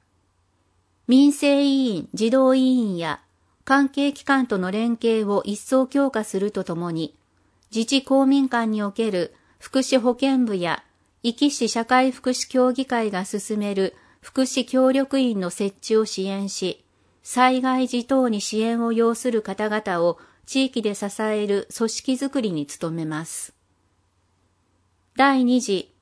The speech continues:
壱岐市障害者計画。本年度は中間年度となることから、ピーディーシーエーサイクルに基づく計画の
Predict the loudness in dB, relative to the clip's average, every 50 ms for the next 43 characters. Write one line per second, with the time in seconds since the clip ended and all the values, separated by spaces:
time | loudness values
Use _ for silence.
0 | _ _ -8 -6 -2 0 0 0 0 -2 -2 0 2 2 2 2 2 0 -2 -2
1 | -2 -2 -4 -4 -2 -2 -2 -2 -2 -4 -8 -10 -10 -10 -12 -14 -14 -16 _ _
2 | _ _ _ _ _ _ _ _ _ _ _ _ _ _ _ _ _ 2 4 4
3 | 6 6 4 4 4 4 2 2 2 2 2 0 0 -2 -6 _ _ _ _ -4
4 | -2 -2 0 2 2 2 4 4 4 4 4 4 2 2 0 0 -2 -2 -2 0
5 | 0 0 -2 -2 -2 -2 -4 -4 -2 -4 -4 -4 -4 -6 -10 _ _ _ _ _
6 | _ _ _ -2 0 2 2 2 2 2 0 0 0 -2 -2 -2 -2 0 0 2
7 | 2 2 0 0 0 -2 -2 -2 -2 -2 -2 -2 0 -2 -2 -2 -2 -4 -2 -2
8 | -2 -4 -4 -4 -4 -4 -4 -2 -2 -4 -2 -2 -2 -4 -4 -4 -4 -4 -2 -4
9 | -6